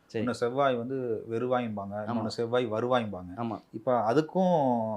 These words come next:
Speaker 2: இப்ப அந்த, அந்த ஹோரைக்கும், செவ்வாய் ஹோரைக்கும் ஏதாவது சம்பந்தம் இருக்கா?
Speaker 1: பொதுவா
Speaker 2: செவ்வாய்க்கிழமையில ஏதாவது வேலைகள் தொடங்கலாமா?
Speaker 1: நிச்சயமா. பொதுவா செவ்வாய்க்கிழமையோ செவ்வாய் உரையில யாரும் எதுவும் பண்றது கிடையாது. நம்ம சாஸ்திரமா அப்படி பண்ற மாதிரி யாரும் சொல்லல.
Speaker 2: ஆனா
Speaker 1: ஆனா மங்களகாரகன்னு சொல்றாங்க செவ்வாயை.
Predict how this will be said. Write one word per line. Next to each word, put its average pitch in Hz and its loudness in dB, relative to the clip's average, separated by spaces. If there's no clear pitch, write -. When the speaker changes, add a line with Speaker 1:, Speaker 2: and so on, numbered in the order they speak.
Speaker 2:
இப்ப 131 -2
அந்த, 120 2
அந்த 110 2
ஹோரைக்கும், 135 2
செவ்வாய் 120 2
ஹோரைக்கும் 117 0
ஏதாவது 110 -2
சம்பந்தம் 110 -4
இருக்கா? 95 -8
Speaker 1:
பொதுவா - 10
Speaker 2:
செவ்வாய்க்கிழமையில 247 12
ஏதாவது 135 10
வேலைகள் 120 4
தொடங்கலாமா? 98 0
Speaker 1:
நிச்சயமா. 160 6
பொதுவா 233 12
செவ்வாய்க்கிழமையோ 175 10
செவ்வாய் 165 12
உரையில 151 10
யாரும் 147 12
எதுவும் 147 4
பண்றது 143 8
கிடையாது. 143 10
நம்ம 147 6
சாஸ்திரமா 165 10
அப்படி 147 8
பண்ற 139 6
மாதிரி 143 6
யாரும் 127 8
சொல்லல. 131 6
Speaker 2:
ஆனா 127 -8
Speaker 1:
ஆனா 175 12
மங்களகாரகன்னு 190 12
சொல்றாங்க 160 10
செவ்வாயை. 127 6